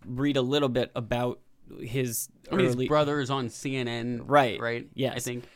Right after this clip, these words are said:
Speaker 1: Um, but before we get into Andrew Cuomo, I mean, we're, we're,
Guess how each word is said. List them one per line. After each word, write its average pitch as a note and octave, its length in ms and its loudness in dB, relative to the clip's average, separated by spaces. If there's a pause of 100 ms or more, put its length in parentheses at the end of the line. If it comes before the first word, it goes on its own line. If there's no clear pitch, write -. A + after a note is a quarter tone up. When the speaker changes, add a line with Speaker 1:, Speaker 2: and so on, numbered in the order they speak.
(140)
Speaker 1:
Um, C3 280 2
but A#2 360 2
before E3+ 400 0
we E3+ 200 2
get C#3 240 0
into C#3+ 460 -2
Andrew C3+ 480 -2
Cuomo, E3+ 560 0
I D3+ 80 4
mean, D3+ 220 2
we're, E3 200 2 (100)
we're, D3+ 240 0